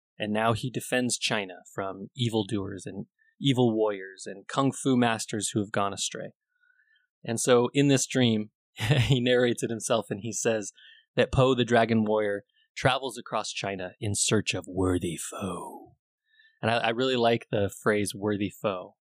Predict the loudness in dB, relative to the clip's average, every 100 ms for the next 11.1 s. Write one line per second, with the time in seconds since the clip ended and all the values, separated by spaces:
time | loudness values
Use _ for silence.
0 | -10 -10 -10 -6 -4 -4 -8 -14 -16 -16
1 | _ _ _ _ _ _ _ _ _ _
2 | _ _ _ _ _ _ _ _ _ _
3 | -2 2 2 0 -4 0 6 6 6 0
4 | 0 2 4 6 4 0 -6 -4 0 2
5 | 0 0 -4 -2 -2 -4 -8 -4 -4 -4
6 | -6 -6 -8 _ _ -6 -2 -2 -4 _
7 | -2 2 4 4 2 0 0 -2 0 0
8 | -2 -2 -4 -4 0 0 0 -4 -6 -2
9 | 0 2 0 -2 -6 -2 -2 -4 -4 -4
10 | 0 0 -2 -6 -8 -8 -12 -12 -16 -16